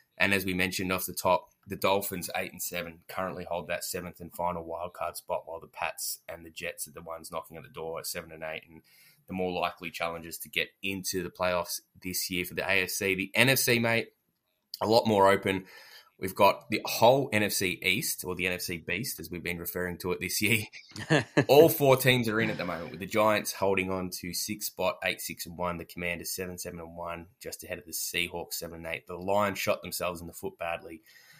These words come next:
Speaker 1: last week. They're still seven and eight and in with a shot, as are the Packers somehow. The Green Bay Packers are still alive. And then you've got the Panthers and the Saints at six and nine, who could still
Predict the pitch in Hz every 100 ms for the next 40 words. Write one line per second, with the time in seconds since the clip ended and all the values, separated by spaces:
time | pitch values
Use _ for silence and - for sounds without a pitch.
0 | _ _ - 101 101 - 101 92 - 101
1 | 98 - 92 - 95 90 87 85 - 87
2 | 85 85 95 92 85 - 95 90 - -
3 | 101 98 - 92 82 - - - - -
4 | 143 135 139 127 120 123 123 123 - -
5 | _ - 107 117 113 101 - - 113 107
6 | 101 92 101 95 92 92 92 90 _ _
7 | _ _ - 104 98 92 98 - - 95
8 | 95 92 87 85 - 90 90 - - 90
9 | - 85 90 90 87 87 92 - - 120
10 | 120